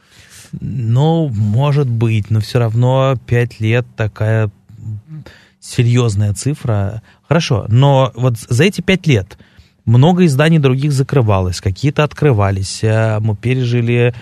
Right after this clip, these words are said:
э, там вот волны протеста. Ну, пять лет за-, совершенно сума-, сумасшедшие. А, м, как бы не, не хотелось никогда уйти? Ну, типа, всё надоело, невозможно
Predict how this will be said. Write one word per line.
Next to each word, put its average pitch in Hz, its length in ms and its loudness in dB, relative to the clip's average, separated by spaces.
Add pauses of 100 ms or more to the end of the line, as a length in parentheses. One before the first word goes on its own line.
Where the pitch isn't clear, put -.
(280)
э, 104 140 0
там 110 260 0
вот 104 160 -2
волны 120 340 2
протеста. 117 680 -2
Ну, 110 200 0 (140)
пять 165 220 2
лет 151 160 4
за-, 117 160 0 (260)
совершенно 120 380 0
сума-, 110 360 0 (360)
сумасшедшие. 113 920 0 (340)
А, 113 540 2
м, 110 640 -2
как 113 180 -2
бы 107 300 2 (1120)
не, 123 260 4
не 131 120 0
хотелось 285 400 -2
никогда 127 260 2
уйти? 113 480 -2 (140)
Ну, 151 120 2
типа, 123 240 -4
всё - 240 -2
надоело, 117 440 0
невозможно 113 680 -2